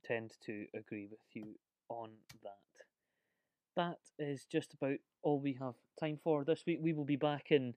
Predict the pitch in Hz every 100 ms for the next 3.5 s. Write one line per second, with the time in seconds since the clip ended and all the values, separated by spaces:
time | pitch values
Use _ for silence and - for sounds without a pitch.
0 | _ _ _ _ _ - 160 151 143 -
1 | 160 165 165 143 147 156 143 139 139 135
2 | - - 135 127 - 139 123 127 - 139
3 | - 135 147 135 -